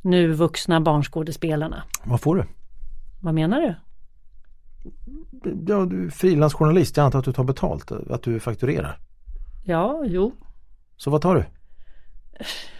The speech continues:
Speaker 1: Jag vet inte om den diskussionen är exakt inom ramen för den här intervjun.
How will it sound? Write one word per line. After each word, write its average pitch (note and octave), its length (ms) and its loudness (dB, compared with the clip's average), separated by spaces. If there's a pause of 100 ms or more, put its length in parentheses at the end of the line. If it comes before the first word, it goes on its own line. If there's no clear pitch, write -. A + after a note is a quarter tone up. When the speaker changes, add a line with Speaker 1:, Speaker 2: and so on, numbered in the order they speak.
Speaker 1:
Jag B3+ 160 -2
vet G3 200 2
inte F#3 200 4
om E3+ 220 4
den G3 220 6
diskussionen E3 600 2
är D#3+ 100 4
exakt D#3+ 400 0
inom E3+ 240 2
ramen D#3+ 480 2
för - 120 -6
den E3 120 2
här E3+ 120 4
intervjun. E3 600 4